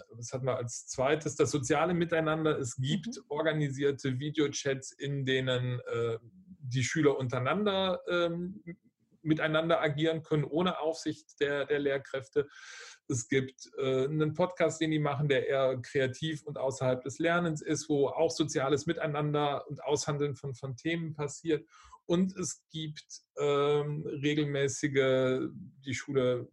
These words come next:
Speaker 1: die ich da jetzt vor allen Dingen im Blick habe, nennt's Haltestellengespräche, Lernberatungsgespräche, die genauso stattfinden, wo man drauf guckt, was hast du gemacht, wie gut hast du's
Speaker 2: Ja.
Speaker 1: gemacht, wie zufrieden bist du selber damit und wie willst du weitergehen. Das heißt,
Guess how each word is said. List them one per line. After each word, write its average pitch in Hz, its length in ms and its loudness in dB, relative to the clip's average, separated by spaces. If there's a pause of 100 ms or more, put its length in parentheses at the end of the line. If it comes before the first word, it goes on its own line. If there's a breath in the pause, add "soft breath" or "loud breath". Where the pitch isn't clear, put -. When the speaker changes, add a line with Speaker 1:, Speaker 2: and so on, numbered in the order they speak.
Speaker 1:
die 127 60 -8
ich 120 60 -10
da 120 100 -4
jetzt 117 100 -6
vor 110 140 -4
allen 135 100 -2
Dingen 135 200 -2
im 131 40 -4
Blick 127 160 -2
habe, 127 220 -2
nennt's 117 240 -2
Haltestellengespräche, 143 1160 2
Lernberatungsgespräche, 127 1300 0
die 139 80 -6
genauso 147 580 4
stattfinden, 143 840 -2
wo 135 100 4
man 131 300 2
drauf 127 320 -2
guckt, - 180 -12
was 123 160 -4
hast 151 240 -2
du 131 60 -2
gemacht, 131 380 -2
wie 123 100 -2
gut 135 240 2
hast 131 240 0
du's 127 100 -4
Speaker 2:
Ja. 113 80 -2
Speaker 1:
gemacht, 120 320 -2 (480 loud breath)
wie 160 140 6
zufrieden 151 460 2
bist 131 180 -2
du - 40 -2
selber 131 300 6
damit 131 240 0
und 139 140 -10
wie 135 100 -6
willst 139 240 -2
du 143 40 -2
weitergehen. 143 420 4
Das 131 180 2
heißt, 143 260 2